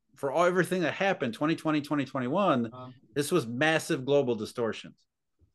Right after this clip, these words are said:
Speaker 2: No, just to sort of push back against that. Um, so I, you know, would it be fair to argue that, you know, in, say, in two thousand eight, two thousand nine, I mean, sure, you, you had tar, but,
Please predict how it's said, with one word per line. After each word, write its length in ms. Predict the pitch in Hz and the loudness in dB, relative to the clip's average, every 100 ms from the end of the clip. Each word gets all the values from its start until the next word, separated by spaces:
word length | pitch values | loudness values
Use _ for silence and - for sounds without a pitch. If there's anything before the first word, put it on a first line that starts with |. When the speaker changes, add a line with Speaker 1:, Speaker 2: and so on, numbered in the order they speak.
| _ _ _ - _ _ _ _ _ _ _ _ _ - | _ _ _ -20 _ _ _ _ _ _ _ _ _ 4
Speaker 2:
No, 80 | 190 | 8
just 360 | 220 - - - | 8 6 0 4
to 120 | 185 | 6
sort 160 | 147 | 8
of 140 | 139 135 | 4 4
push 180 | 151 123 | 0 2
back 240 | 120 120 | 0 0
against 320 | 123 156 - | 2 2 2
that. 300 | 120 107 107 - 107 | 2 2 0 -10 0
Um, 240 | 123 123 | 2 2
so 380 | 113 131 123 117 | 4 6 6 4
I, 140 | 143 131 - _ _ | 2 2 0 _ _
you 120 | 156 147 | 2 4
know, 80 | |
would 100 | 135 | 8
it 80 | 156 | 8
be 140 | 151 139 | 8 4
fair 240 | 131 120 | 2 2
to 120 | 123 | 0
argue 260 | 127 165 110 | -6 -6 -4
that, 140 | 113 | -2
you 80 | 113 | -2
know, 100 | 113 | -2
in, 80 | 113 | 4
say, 120 | 143 | 4
in 80 | 117 | 4
two 120 | 127 | 4
thousand 280 | 131 117 120 | 4 4 2
eight, 100 | 110 | -2
two 80 | 113 | 0
thousand 300 | 113 107 113 | 0 2 2
nine, 220 | 131 117 | 2 2
I 20 | |
mean, 140 | 113 | 0
sure, 180 | 110 127 | 0 2
you, 140 | 117 - | 2 0
you 200 | 123 127 | 2 6
had 220 | 117 107 | 6 4
tar, 300 | - 160 123 | -2 2 2
but, 260 | 104 113 | 2 -2